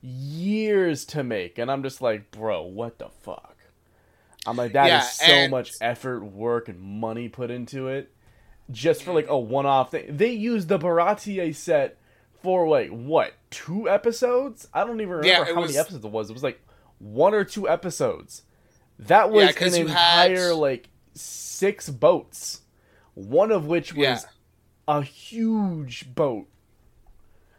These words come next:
Speaker 1: I don't know what
Speaker 2: Yeah.
Speaker 1: was C G in that and what wasn't. I'd have to look at it again, but it was, if it was all practical and that was all, like, actually a boat they built, d-, I would be beyond impressed, impressed. That would have to be
Speaker 2: Mm.
Speaker 1: something that they have to, like,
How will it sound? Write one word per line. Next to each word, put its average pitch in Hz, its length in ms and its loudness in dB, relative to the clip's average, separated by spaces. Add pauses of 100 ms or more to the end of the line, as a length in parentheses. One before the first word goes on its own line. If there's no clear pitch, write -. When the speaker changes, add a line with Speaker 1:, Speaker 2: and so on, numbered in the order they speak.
(240)
Speaker 1:
I 190 180 6
don't 175 340 -2
know 175 180 6
what 151 180 4
Speaker 2:
Yeah. 135 60 -2
Speaker 1:
was 123 140 -8
C 143 240 -6
G 113 260 -8
in 175 120 -8
that 208 280 -4
and 135 120 -8
what 101 280 -8
wasn't. 143 340 -4
I'd 131 120 -6
have 127 140 -10
to 120 60 -6
look 113 240 -6
at 117 100 -10
it 110 120 -12
again, 113 460 -8
but 107 140 -12
it 165 120 -10
was, - 280 -20 (340)
if 113 160 -4
it 190 80 2
was 143 120 -2
all 151 300 8
practical 170 680 0
and 127 100 -2
that 135 100 2
was 123 120 -6
all, 127 320 2
like, 117 200 -6
actually 131 420 -6
a 110 60 -2
boat 107 340 -6
they 117 120 -4
built, 107 460 -8 (480)
d-, 110 140 -14
I 135 140 4
would 143 180 -2
be 117 180 -12 (480)
beyond 127 640 0
impressed, 113 640 -6
impressed. 107 560 -6
That 139 120 4
would 143 100 4
have 135 160 2
to 131 60 -10
be 127 80 -6
Speaker 2:
Mm. 113 40 -12
Speaker 1:
something 123 240 -8
that 120 80 -6
they 113 60 -2
have 117 180 -6
to, 113 80 -8
like, 110 280 -4